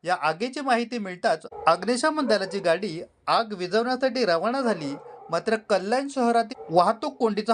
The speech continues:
फटका या गाडीला देखील बसल्याने अग्निशमन दलाची गाडी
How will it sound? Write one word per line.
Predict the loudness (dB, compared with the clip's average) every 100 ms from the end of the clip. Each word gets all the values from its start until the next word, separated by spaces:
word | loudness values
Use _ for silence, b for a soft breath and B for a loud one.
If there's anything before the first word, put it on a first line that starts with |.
| 0
फटका | -2 0 2 2 0 -6
या | -6
गाडीला | 0 0 0 0 -2
देखील | -4 -6 -6
बसल्याने | -4 -4 -2 -4 -4 -8 -12 b b
अग्निशमन | -2 -2 -2 -2 -2 -2 0
दलाची | 0 0 -4
गाडी | -4 -2 -4